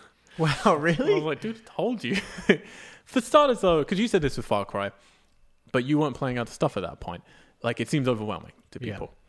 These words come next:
Speaker 1: Uh, which I find bewildering, considering Nate plays a lot of Fallout.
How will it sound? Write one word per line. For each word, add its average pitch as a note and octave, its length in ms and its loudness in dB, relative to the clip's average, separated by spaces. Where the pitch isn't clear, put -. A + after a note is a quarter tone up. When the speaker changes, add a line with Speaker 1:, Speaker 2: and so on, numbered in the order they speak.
Speaker 1:
Uh, G2+ 260 -2
which A#2 160 -4
I C#3+ 60 0
find A#3+ 340 0
bewildering, C#3+ 880 0
considering B2+ 480 -2
Nate B2+ 240 -4
plays B2+ 320 -4
a C3+ 60 -6
lot A2+ 160 -4
of G#2 100 -12
Fallout. A2+ 800 -6